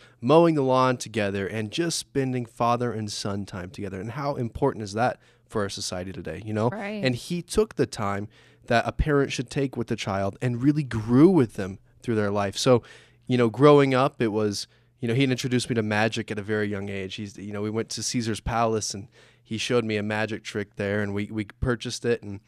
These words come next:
Speaker 1: he loved watching me perform magic tricks. I mean, that was a big thing for him. And then fast forward about, uh, oh, thirteen years later, I'm at the Bellagio doing a show, you know, for a corporation. So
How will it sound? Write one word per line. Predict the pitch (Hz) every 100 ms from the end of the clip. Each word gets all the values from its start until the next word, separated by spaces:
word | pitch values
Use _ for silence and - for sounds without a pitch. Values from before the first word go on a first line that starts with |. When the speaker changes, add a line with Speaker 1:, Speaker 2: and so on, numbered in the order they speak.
| _
Speaker 1:
he | -
loved | 180 175 185 175
watching | 156 143 143
me | 131
perform | 135 127 131 123
magic | 120 120 -
tricks. | 104 -
I |
mean, | 143
that | 139
was | 143 135
a | 135
big | - - 135 135
thing | - 139 156
for | 123
him. | 107 98 - - _ -
And | 120 123
then | 131 143 147
fast | - 139 123 -
forward | 135 131 135 -
about, | 107 113 107 - 117
uh, | 110 107 - _ _ _ _ -
oh, | 120 113
thirteen | - 151 - - 139
years | 131 127 117
later, | 127 127
I'm | 120
at | 110
the | 117
Bellagio | 113 113 110 104 104
doing | 101 107 104
a | 101
show, | - 107 98 - _ _ _
you | 117
know, | 107
for | - 110
a | 104
corporation. | - 107 101 101 98 - 98
So | - 117 107